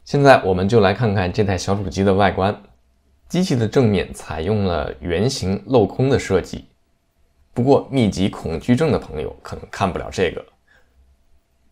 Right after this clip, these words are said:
在正面，一些常见的接口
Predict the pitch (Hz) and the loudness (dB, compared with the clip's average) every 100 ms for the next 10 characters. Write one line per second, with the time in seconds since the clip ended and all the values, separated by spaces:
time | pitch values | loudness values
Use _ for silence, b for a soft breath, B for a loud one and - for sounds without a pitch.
0 | _ _ _ _ _ _ _ - 127 120 | _ _ _ _ _ _ _ 0 0 2
1 | 147 104 85 - - 123 - 139 - - | 2 2 -2 -6 -4 -2 0 -2 -4 -10
2 | 90 123 117 98 82 - 151 - - | -4 2 2 2 0 0 0 0 -10